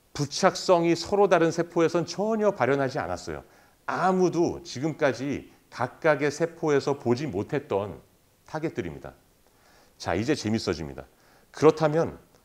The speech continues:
혈액세포에서만 발현하는 이 인자들 중에 몇 개는 혈액세포처럼 둥둥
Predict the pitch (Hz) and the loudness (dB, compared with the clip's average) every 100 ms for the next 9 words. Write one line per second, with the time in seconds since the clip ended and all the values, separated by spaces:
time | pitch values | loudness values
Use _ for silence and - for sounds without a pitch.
0 | _ - - 208 214 - 202 202 - 190 | _ -12 0 4 4 2 -2 -2 2 4
1 | 175 175 170 147 113 170 180 117 139 139 | 4 2 -2 0 0 -2 -2 0 0 0
2 | 143 143 123 107 92 104 120 107 98 90 | -2 -4 -4 -6 -6 -6 -6 -6 -8 -8
3 | 85 90 80 117 123 - 139 98 113 - | -8 -8 -2 -2 -2 -2 0 0 -2 -6
4 | - _ _ _ _ _ - 180 190 185 | -20 _ _ _ _ _ -12 -2 -2 -2
5 | - 180 - 180 175 - 170 170 170 - | -6 -6 -2 -4 -4 -2 0 0 -4 -4
6 | 143 165 147 165 165 | -2 -2 -2 -4 -6